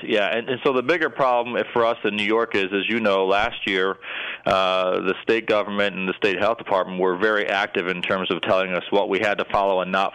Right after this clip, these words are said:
follow, uh, and, and we had the C D C on top of that and state ed on top of that. And now it looks like we're gonna have the C D C recommendations, uh, which we've had all the way along, but pretty much,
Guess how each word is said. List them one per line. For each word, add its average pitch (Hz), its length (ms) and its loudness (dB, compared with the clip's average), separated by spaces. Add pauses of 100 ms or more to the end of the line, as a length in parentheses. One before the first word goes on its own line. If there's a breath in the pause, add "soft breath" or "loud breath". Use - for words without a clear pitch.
follow, 85 440 0 (440 loud breath)
uh, 92 480 2
and, 95 480 -2 (160)
and 127 200 2
we 117 120 0
had 107 140 2
the 98 180 -2
C 107 80 0
D 98 240 -2
C 104 100 2
on 92 140 0
top 98 240 0
of 90 160 0
that 92 260 0
and 90 300 -4
state 92 240 0
ed 95 180 0
on 87 140 -2
top 87 240 0
of 82 120 -2
that. 90 220 2
And 90 80 -8
now 104 240 2
it 98 60 0
looks 101 260 0
like 95 180 0
we're 95 120 0
gonna 95 200 0
have 92 220 0
the 92 160 -2 (100)
C 110 80 -2
D 101 220 -2
C 110 100 2
recommendations, 98 840 0 (240)
uh, 87 180 2
which 98 220 0
we've 113 140 0
had 147 120 2
all 131 140 2
the 113 80 0
way 104 120 4
along, 95 440 0
but 90 340 0
pretty 131 220 0
much, 107 260 2